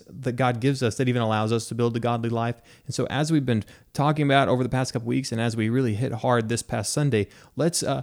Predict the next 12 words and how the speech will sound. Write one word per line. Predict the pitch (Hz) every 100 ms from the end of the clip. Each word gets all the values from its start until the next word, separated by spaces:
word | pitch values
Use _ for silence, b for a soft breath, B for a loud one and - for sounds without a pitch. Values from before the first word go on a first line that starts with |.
| b b
go | 139 180
forward | 185 208 233 131
this | 113 107 -
week | 120 - -
resolved | - 131 131 117 139 175 104 104 - _
to | 147
display | 135 - - 135
the | 127
character | 120 131 127 107 120
of | 107 107
God. | 120 107 101 - b b b
Uh, | 107